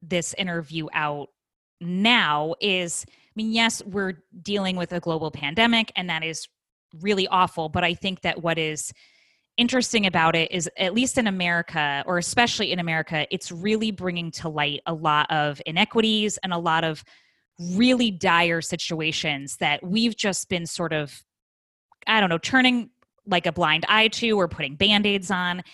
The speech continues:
that are really exacerbated. And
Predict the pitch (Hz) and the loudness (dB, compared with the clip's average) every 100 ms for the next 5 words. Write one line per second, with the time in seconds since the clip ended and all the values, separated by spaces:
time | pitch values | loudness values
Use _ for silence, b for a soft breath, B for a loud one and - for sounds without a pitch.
0 | B B B - 202 190 185 185 247 254 | B B B 2 6 6 4 2 2 2
1 | 240 185 185 156 - 165 151 147 143 139 | 0 -2 0 0 0 -4 -4 -4 -4 -4
2 | - 175 165 160 | -2 0 0 -4